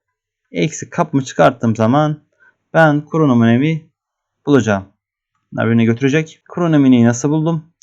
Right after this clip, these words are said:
Elli ikiden otuz bir virgül sekiz çıkarttım. Ben M kurumu buldum. Yirmi nokta iki gram. O halde zeminin su muhtevası tarife göre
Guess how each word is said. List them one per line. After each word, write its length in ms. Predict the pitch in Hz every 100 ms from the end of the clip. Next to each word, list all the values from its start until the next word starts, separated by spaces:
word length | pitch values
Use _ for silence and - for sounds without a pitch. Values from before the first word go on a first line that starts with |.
| _ _ _ -
Elli 300 | 170 160 127
ikiden 440 | 117 107 104 117 -
otuz 260 | 151 135 135
bir 100 | 117
virgül 200 | 110 113
sekiz 320 | 143 135 127
çıkarttım. 640 | - 143 131 156 151 147 _ _ _ _ _ 156
Ben 320 | 143 147 143 _ _ _ _ _ _ 147
M 180 | 143
kurumu 300 | 135 131 151
buldum. 320 | 139 113 110 - _ -
Yirmi 220 | 139 120
nokta 180 | 120 123
iki 180 | 127
gram. 220 | 131 110 - _ _ _ _ _ _ _ _
O 200 | - 175
halde 220 | 151 135
zeminin 260 | 139 165 139
su 140 | 160
muhtevası 480 | 160 139 117 113 147
tarife 360 | 170 151 120 107
göre 320 | 110 135